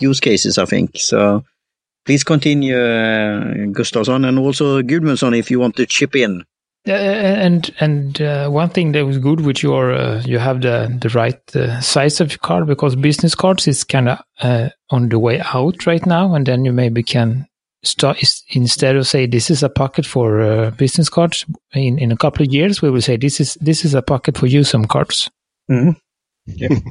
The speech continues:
Speaker 2: <laughs> So, so you have, you have a, a branding space to take over there.
Speaker 1: Uh, so, uh, guys, I have a business idea where maybe that could be in the future. Um, but, uh, uh, Gustafsson ha-, has a question about that in, in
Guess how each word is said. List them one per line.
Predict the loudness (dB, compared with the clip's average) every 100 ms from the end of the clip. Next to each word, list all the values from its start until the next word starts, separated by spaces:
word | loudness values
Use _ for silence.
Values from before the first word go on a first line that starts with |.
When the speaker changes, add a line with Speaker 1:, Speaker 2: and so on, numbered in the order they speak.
| -10
Speaker 2:
<laughs> | -8 -6 -2
So, | -2
so | 0 2
you | 2
have, | 2 0 0
you | 2
have | 2
a, | 2 0 -2 -12 _
a | -4
branding | 0 2 2 2 2 2 0 -2 -6 _
space | -8 -2 0 0 -2
to | 0 2 2 2 0
take | -2 2
over | 2 2 0
there. | 0 -4 -6 _ _ _ 0
Speaker 1:
Uh, | 2 4 2 0 -2 -4
so, | -2 -2 0 0 0 -2
uh, |
guys, | -4 -4 -2 0 0 -2
I | -2 0
have | 2 2
a | 0 0
business | 0 0 0 0
idea | 0 2 0 2
where | 0
maybe | 0 -2 0 0
that | -2 -4 -6 -2
could | -2
be | 0 0 0
in | 0
the | 0
future. | 2 2 4 2 0 -4 _ -2
Um, | 0
but, | 0 0
uh, | 2 2 0 -6 -12 -20 _ _ _ -6
uh, | -4 -2 0
Gustafsson | 0 2 2 4 2
ha-, | 2 2
has | 0 0
a |
question | 0 0 2 2
about | 2 0 -2
that | -2 0 0 0
in, | -2
in | -4 -10 -18